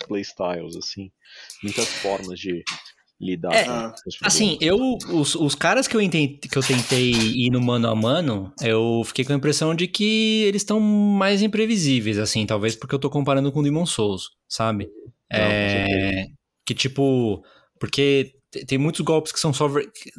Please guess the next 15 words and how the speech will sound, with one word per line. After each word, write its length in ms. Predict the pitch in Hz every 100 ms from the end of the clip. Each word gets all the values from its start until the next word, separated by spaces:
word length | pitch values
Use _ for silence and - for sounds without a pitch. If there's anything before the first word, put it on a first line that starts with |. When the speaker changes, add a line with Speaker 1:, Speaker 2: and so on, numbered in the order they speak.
| -
Speaker 2:
eram 260 | 143 131
só 200 | 127 -
verticais, 640 | 135 143 - - 131 135 101
assim, 300 | - 143 143
então 180 | 113 123
eu 80 |
sempre 240 | 127 139 160
rolava 580 | 147 139 135 127 123 110 - - 90
na 120 | 120
diagonal 440 | 113 117 117 117 123
meio 160 | 117
que 80 | 110 -
pro 80 |
lado, 380 | 107 110 156 123
assim, 300 | 101 156 185